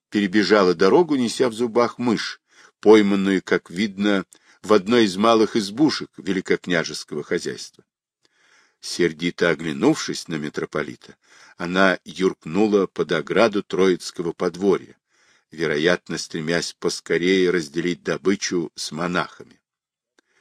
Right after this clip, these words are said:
"Постойте", — сказал Геннадий, — "добро бы покропить святой водой". "Кошку?" — удивился митрополит. "Не кошку,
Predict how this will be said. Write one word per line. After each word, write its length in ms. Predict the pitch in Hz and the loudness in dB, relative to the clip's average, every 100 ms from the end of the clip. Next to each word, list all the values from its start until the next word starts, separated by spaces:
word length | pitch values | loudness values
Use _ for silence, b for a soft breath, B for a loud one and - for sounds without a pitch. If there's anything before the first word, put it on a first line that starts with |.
| _ _ _ _ | _ _ _ _
"Постойте", — 760 | - 123 - - 165 95 - - | 2 2 0 4 4 4 -6 -14
сказал 440 | - 76 - 67 | -10 -8 -8 -10
Геннадий, — 500 | - 71 62 - _ _ _ _ b b b b b | -12 -16 -16 -20 _ _ _ _ b b b b b
"добро 500 | 85 113 117 110 160 | 0 2 4 6 8
бы 240 | 208 220 214 | 10 8 8
покропить 640 | - - 117 107 123 160 | 6 2 2 2 0 -4
святой 480 | - 120 113 101 110 | -4 -6 2 4 4
водой". 460 | 117 117 90 67 - _ _ _ _ _ | 2 0 0 -2 -8 _ _ _ _ _
"Кошку?" — 680 | - - - - - 185 - _ _ _ | -14 -10 -8 -8 0 0 0 _ _ _
удивился 540 | 87 78 73 69 - | -8 -6 -8 -8 -10
митрополит. 640 | 78 76 82 - - - _ b b b - | -14 -12 -14 -14 -16 -20 _ b b b -6
"Не 220 | 87 120 | 0 0
кошку, 600 | - 160 156 - - | 6 4 4 -2 -16